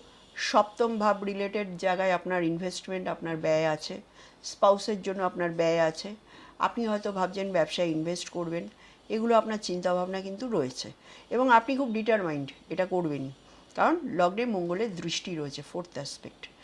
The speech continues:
এবং মঙ্গল যখন নিজের ঘরকে দেখে না, এবং সেটা ফোর্থ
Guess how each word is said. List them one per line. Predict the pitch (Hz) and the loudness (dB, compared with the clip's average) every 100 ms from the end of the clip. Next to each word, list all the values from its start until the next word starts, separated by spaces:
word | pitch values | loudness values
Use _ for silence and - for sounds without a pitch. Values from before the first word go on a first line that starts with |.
| - - - | -20 -10 -2
এবং | 262 | 2
মঙ্গল | 220 220 247 | 2 2 2
যখন | 262 269 254 | 2 2 0
নিজের | 214 214 220 | 0 0 0
ঘরকে | 190 190 226 | 0 -2 -2
দেখে | 196 165 - 220 | 2 2 0 -6
না, | 277 - - - - - - - - - - | -6 -8 -18 -20 -20 -20 -20 -20 -20 -20 -10
এবং | 180 190 185 175 170 | 0 4 4 4 0
সেটা | 165 220 226 | -2 2 2
ফোর্থ | 220 - 285 | 2 0 0